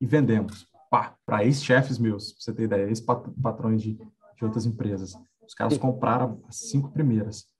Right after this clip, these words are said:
Speaker 1: E aí, um ano depois, in-, investidores anjos, se-, sete empresários se juntaram e investiram quatrocentos e cinquenta pau na gente, quatrocentos e cinquenta mil. Assim. E aí, a gente montou a fábrica, é, toda baseada no,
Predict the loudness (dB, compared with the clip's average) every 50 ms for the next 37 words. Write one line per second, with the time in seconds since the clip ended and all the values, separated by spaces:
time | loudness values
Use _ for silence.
0 | _ _ _ _ _ -2 0 2 2 2 2 2 0 0 -2 -2 0 0 2 2
1 | 2 0 -2 -4 -8 -12 -16 -20 -20 _ _ _ -6 -6 -4 -4 -4 -4 -2 -2
2 | -2 -2 0 0 2 2 4 2 2 2 2 2 2 0 0 -2 -4 -6 -8 -12
3 | -18 -18 -10 -8 -6 -6 -6 -8 -8 -4 -2 -2 -2 -2 -2 -2 -2 0 0 2
4 | 0 0 0 -2 -6 -4 -4 -6 -6 -4 -4 -2 -2 -2 -2 -4 -6 -8 -12 -14
5 | -14 -14 -14 -8 -6 -4 -2 -2 -2 -2 -2 -2 -2 -2 -2 -2 -4 -4 -4 -4
6 | -4 -4 -4 -2 0 0 0 -2 -4 -4 -2 -2 -2 -2 -4 -2 -2 -2 -2 -2
7 | -4 -8 -10 -12 -16 -18 -16 _ -14 -8 -6 -6 -6 -4 -4 -4 -2 -2 -2 -2
8 | -4 -6 -10 -16 -20 -20 _ _ _ _ _ _ -20 -20 -20 -20 -20 -18 -18 -16
9 | -16 -16 -18 -20 _ _ _ _ _ _ _ -20 -20 -20 _ -16 -10 -8 -6 -4
10 | -4 -2 -2 -2 -2 -4 -4 -8 -8 -6 -4 -2 0 0 2 0 2 2 2 2
11 | 2 2 2 0 2 2 4 4 4 2 0 -2 -2 -2 -2 -2 -2 -4 _ _
12 | _ _ _ _ _ _ -8 -6 -4 -2 -2 -2 -4 -4 -4 -4 -4 -4 -4 -4
13 | -6 -8 -12 -16 _ _ _ _ _ _ _ -2 0 0 0 2 2 2 2 2
14 | 2 2 2 0 0 2 2 2 0 -2 -6 -10 -12